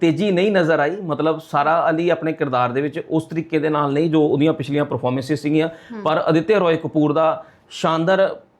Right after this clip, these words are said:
Speaker 1: ਆਪਣੀ ਉਹਨਾਂ ਨੇ ਪਰਫਾਰਮੈਂਸ ਦਿੱਤੀ ਆ। ਜਿਸ ਤਰੀਕੇ ਦਾ ਉਹ ਕਰੈਕਟਰ ਸੀ, ਉਹਨੇ ਆਪਣੇ ਕਰੈਕਟਰ ਨੂੰ ਬਖੂਬੀ ਇਸ ਪਰਦੇ ਦੇ ਉੱਪਰ ਉਤਾਰਿਆ। ਔਰ
Speaker 2: ਤੁਸੀਂ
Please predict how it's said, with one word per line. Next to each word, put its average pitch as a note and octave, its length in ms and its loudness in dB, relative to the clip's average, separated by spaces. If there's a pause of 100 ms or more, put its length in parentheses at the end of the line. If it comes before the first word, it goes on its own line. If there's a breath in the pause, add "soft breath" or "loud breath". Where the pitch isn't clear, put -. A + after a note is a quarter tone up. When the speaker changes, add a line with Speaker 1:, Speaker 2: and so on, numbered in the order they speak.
(100)
Speaker 1:
ਆਪਣੀ D3+ 380 0
ਉਹਨਾਂ D3+ 360 0
ਨੇ D#3 60 0
ਪਰਫਾਰਮੈਂਸ D3 480 -2
ਦਿੱਤੀ E3 280 -2
ਆ। F#3+ 120 2
ਜਿਸ E3+ 360 -2
ਤਰੀਕੇ F3+ 500 0
ਦਾ E3+ 180 0
ਉਹ F3+ 180 0
ਕਰੈਕਟਰ E3+ 480 -4
ਸੀ, F3+ 200 -6
ਉਹਨੇ F#3+ 220 -4
ਆਪਣੇ F#3+ 200 -6
ਕਰੈਕਟਰ D#3+ 320 -8
ਨੂੰ E3+ 160 -4
ਬਖੂਬੀ D3+ 520 0 (460 soft breath)
ਇਸ D#3+ 260 0 (220)
ਪਰਦੇ D#3+ 260 0
ਦੇ D3+ 80 2
ਉੱਪਰ C#3+ 200 0
ਉਤਾਰਿਆ। B2+ 440 0
ਔਰ E3 80 0
Speaker 2:
ਤੁਸੀਂ D#4 280 0